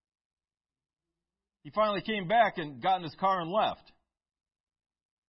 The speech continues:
<laughs> I was like, you know, this is like my fourth or fifth church service. I didn't know if this was normal or not. I had no idea what was normal in this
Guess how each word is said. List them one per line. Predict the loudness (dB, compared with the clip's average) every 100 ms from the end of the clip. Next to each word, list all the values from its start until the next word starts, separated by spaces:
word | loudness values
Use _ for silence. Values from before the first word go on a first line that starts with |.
| _ _ _ _ _ _ _ _ _
<laughs> |
I | -10 -8 -10
was | -10 -6
like, | -6 -8 _ _ _ _ _ _ _ _ _ _ _ _ _ _ _ _ _ _ _
you | -6
know, | -4 -4 -4
this | -6
is | -2
like | -2 -2
my | -4 -4 -10 -8
fourth | -6 -4
or | -6
fifth | -6 -6 -6
church | -8 -8 -8
service. | -10 -8 -8 -10 -14 _ _ _ _ _ _ _ _ _ _ _ _ -10
I | -8
didn't | -8
know | -6 -6
if | -6
this | -10
was | -10 -8
normal | -4 -4 -2
or | -4
not. | -2 -2 -4 -10 _ _ _ _ _ _ _ _ _
I | -8
had | -6
no | -2 0
idea | 0 -2
what | -2
was | -4 -6
normal | -4 -4 -6 -6
in | -8
this | -10